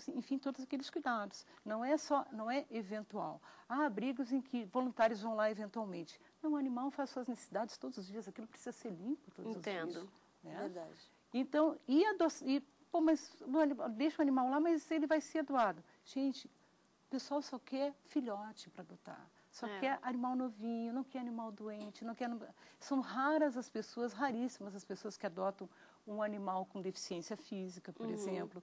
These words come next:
Speaker 2: uhum.
Speaker 1: um animal velhinho, ou que apresentam alguma doença. Às vezes até tomar um medicamento simples, que tem que tomar um medicamento por dois, três meses,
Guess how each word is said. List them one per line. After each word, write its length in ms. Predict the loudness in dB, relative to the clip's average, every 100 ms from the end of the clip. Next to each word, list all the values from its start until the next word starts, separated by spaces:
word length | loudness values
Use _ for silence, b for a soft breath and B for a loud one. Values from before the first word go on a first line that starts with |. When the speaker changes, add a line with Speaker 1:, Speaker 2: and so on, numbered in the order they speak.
| -12
Speaker 2:
uhum. 300 | -10 -6 -2
Speaker 1:
um 40 | 0
animal 340 | 0 -2 -2
velhinho, 640 | 0 0 0 -2 -2 -4 -6 B -2
ou 100 | -2
que 160 | 0 -2
apresentam 640 | 0 0 0 -2 0 -2
alguma 240 | 0 -2
doença. 240 | -2 -6 -2
Às 80 |
vezes 160 | 0 0
até 200 | 0 -2
tomar 360 | 0 4 6 6
um 80 | 6
medicamento 880 | 4 2 -4 -2 0 0 0 -2
simples, 460 | -4 2 2 0 -8
que 80 | -10
tem 140 | -12
que 100 | -10
tomar 200 | -8 -6
um 80 | -4
medicamento 420 | -6 -8 -8 -8 _
por 100 | -10
dois, 260 | -4 -4 -4
três 300 | -10 -8 -6
meses, 480 | -2 -2 -2 -6